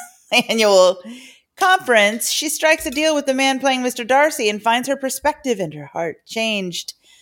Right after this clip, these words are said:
Starring Mallory Jansen, who is in fact British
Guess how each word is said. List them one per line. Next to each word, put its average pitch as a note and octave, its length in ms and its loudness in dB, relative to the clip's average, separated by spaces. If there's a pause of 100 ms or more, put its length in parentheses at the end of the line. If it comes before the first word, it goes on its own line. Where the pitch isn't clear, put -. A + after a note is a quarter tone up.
(140)
Starring A#3+ 440 4
Mallory A#3+ 380 4
Jansen, A#3+ 400 -4
who G#3+ 100 0
is G#3+ 160 2
in G#3 100 -6
fact - 440 -2
British C4+ 640 -2